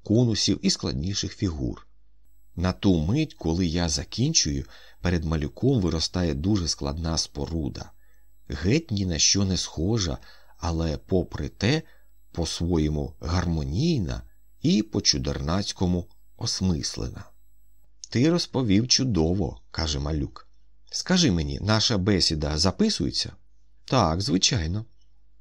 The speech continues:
«Зображення гарне, чітке?» «Зображення.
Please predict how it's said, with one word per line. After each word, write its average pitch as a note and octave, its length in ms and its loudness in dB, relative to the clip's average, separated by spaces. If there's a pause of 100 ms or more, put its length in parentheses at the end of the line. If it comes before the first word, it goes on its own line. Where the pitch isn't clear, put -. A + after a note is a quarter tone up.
(200)
«Зображення F#2 760 2
гарне, G2 520 -2
чітке?» G2+ 560 -2 (640)
«Зображення. D#2+ 920 -4